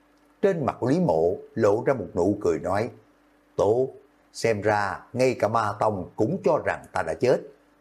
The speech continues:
phần thần kia chết rất đáng giá." Trong lòng của Sở Văn Dương kinh hoàng không thôi, hắn cực kỳ hiểu biết Thiên Quyển Thượng Nhân,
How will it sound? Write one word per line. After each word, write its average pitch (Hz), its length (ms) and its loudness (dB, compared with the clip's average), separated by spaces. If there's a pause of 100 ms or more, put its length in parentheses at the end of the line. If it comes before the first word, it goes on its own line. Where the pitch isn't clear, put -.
phần 110 260 -2
thần 101 200 -4
kia 92 320 0 (240)
chết 110 280 0
rất 123 240 0
đáng 113 240 -2
giá." 101 260 -2 (920)
Trong 196 180 2
lòng 107 180 0
của 110 80 2
Sở 135 260 2
Văn 127 180 -2
Dương 120 280 0
kinh 165 200 -2
hoàng 82 260 0
không 95 180 -2
thôi, 101 220 2 (460)
hắn 165 400 -2 (200)
cực 135 140 2 (120)
kỳ 92 240 0
hiểu 90 220 0
biết 160 320 0
Thiên 120 180 0
Quyển 95 160 -2
Thượng 95 160 -2
Nhân, 101 260 0